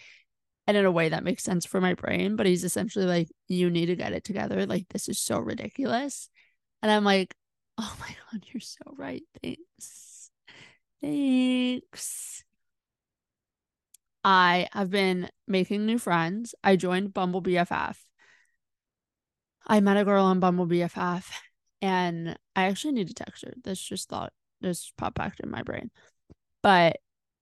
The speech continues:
we hit it off. It was so much fun. I was hesitant to join Bumble B F F. Just, I think it was an ego thing, honestly, because I pride myself on being such an outgoing person and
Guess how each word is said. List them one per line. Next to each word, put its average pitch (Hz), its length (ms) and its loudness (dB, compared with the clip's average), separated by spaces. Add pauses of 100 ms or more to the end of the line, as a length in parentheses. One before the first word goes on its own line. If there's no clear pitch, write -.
we 185 540 4 (100)
hit 202 220 -2
it 180 120 -2
off. 170 280 0
It 190 60 0
was 185 160 4
so - 320 -2
much 175 320 -4 (140)
fun. 170 260 2
I - 140 -2
was 185 100 0
hesitant 196 680 -2
to 302 140 -2
join 175 420 -2
Bumble 196 280 -2
B 247 180 -2
F 247 160 0
F. 254 300 -2 (1800)
Just, - 340 2 (800)
I 208 120 8
think 285 120 8
it 359 60 10
was 311 140 8
an 185 80 4
ego 165 320 4
thing, 214 260 2
honestly, 220 500 2
because 170 540 -2 (220)
I 170 420 4
pride 170 220 -2
myself 175 400 -2
on 185 100 0
being 165 260 0
such - 220 -8
an - 80 -6
outgoing - 500 -4
person 202 760 2
and - 180 -6